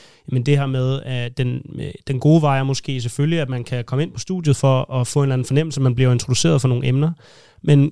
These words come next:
øh, i hvert fald også, øh, uden for studiet, og, øh, prøve at søge nogle muligheder, altså prøve at undersøge, hvad man egentlig synes er sjovt. Øh, og det kan godt være, man ikke kan finde ud af det endnu, men det, at man synes, det er sjovt, indikerer i hvert fald et eller andet, som,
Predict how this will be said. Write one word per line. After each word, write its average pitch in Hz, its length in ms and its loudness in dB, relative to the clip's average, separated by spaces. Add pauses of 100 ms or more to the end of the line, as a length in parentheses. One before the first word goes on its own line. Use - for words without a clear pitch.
(120)
øh, 135 240 4
i 139 40 -2
hvert 143 180 2
fald 151 120 -4
også, 143 280 -4
øh, 127 300 -8
uden 160 180 4
for 139 100 2
studiet, 127 420 0
og, 127 420 -2
øh, 127 260 -6 (100)
prøve 139 180 4
at 135 60 4
søge 143 260 2
nogle 143 160 2
muligheder, 139 500 4
altså 127 340 -6 (440)
prøve 151 240 2
at 151 40 -4
undersøge, 143 420 -4
hvad 123 100 -6
man 131 140 -4
egentlig 127 220 -4
synes 135 280 -6
er 123 40 -6
sjovt. 139 300 0 (120)
Øh, 120 420 2
og 127 180 -4
det 139 80 2
kan - 20 -8
godt 151 180 0
være, 156 40 -8
man 156 100 -6
ikke 151 100 -10
kan - 120 -10
finde 151 200 -8
ud 180 120 4
af 143 60 4
det 135 80 4
endnu, 127 240 2 (400)
men 131 320 2 (420)
det, 151 100 4
at 151 100 2
man 131 120 -4
synes, 143 240 -4
det - 80 -4
er 127 40 0
sjovt, 139 260 0
indikerer 143 500 -2
i 131 40 -2
hvert 131 180 0
fald 139 180 -4
et 160 180 -2
eller 135 160 0
andet, 120 220 4 (380)
som, 120 480 -2